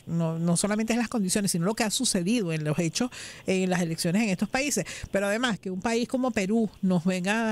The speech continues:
dar lecciones de democracia, un país que tiene una crisis profunda institucional desde hace por lo menos cinco años. Yo perdí la cuenta cuántos presidentes ha habido en cinco años en, en Perú,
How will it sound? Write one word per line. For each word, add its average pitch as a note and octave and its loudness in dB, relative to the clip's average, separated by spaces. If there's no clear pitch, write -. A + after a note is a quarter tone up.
dar G#3+ -2
lecciones G#3+ 0
de A3 2
democracia, G3 0
un G3 0
país G3+ 0
que A3+ 0
tiene G#3+ 2
una A3+ 2
crisis B3 0
profunda B3 0
institucional G3 0
desde F#3 0
hace G#3+ 0
por A3 0
lo F#3+ -2
menos F#3+ 2
cinco A3+ 0
años. G3+ 2
Yo E3 2
perdí A3 0
la A#3+ 0
cuenta A#3+ -2
cuántos A#3 -2
presidentes G3 0
ha A3 2
habido G#3 2
en G#3+ 0
cinco G3+ 0
años F#3 2
en, G3 0
en F3+ 2
Perú, E3+ 0